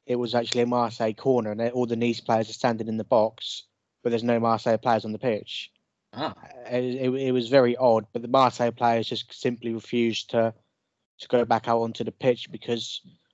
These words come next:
Speaker 1: obviously, of everything unfolding around them, and I can't blame them. You, you saw a pitch, there's a few pictures of, um, Guendouzi and, and, and Payet and a couple of the other players who all had bruises, and,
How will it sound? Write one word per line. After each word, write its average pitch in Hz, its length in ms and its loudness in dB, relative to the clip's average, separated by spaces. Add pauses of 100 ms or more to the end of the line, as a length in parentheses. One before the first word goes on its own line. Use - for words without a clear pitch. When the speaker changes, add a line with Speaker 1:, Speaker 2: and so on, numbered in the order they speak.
(160)
Speaker 1:
obviously, 113 440 -6
of 110 220 -6
everything 113 420 -4
unfolding 113 480 2
around 123 340 0
them, 104 200 -4
and 107 180 -8 (540)
I 131 40 -4
can't 139 300 4
blame 131 240 6
them. 113 160 -2
You, 120 140 -4
you 135 140 -10
saw 143 180 2
a 120 60 2
pitch, - 380 -8
there's 113 180 -2
a - 40 -18
few 123 200 -4
pictures 117 520 -8
of, 110 220 -4 (560)
um, 113 680 0 (260)
Guendouzi 117 680 0
and, 113 340 -6
and, 117 220 -6
and 117 140 -8
Payet 117 500 2
and 113 160 -8
a 113 60 -8 (180)
couple 120 240 -2
of 110 100 -4
the 117 80 -2
other 110 100 -8
players 110 440 -2
who 113 200 -6
all 117 140 -2
had 110 260 -2 (500)
bruises, 117 640 4
and, 110 260 -2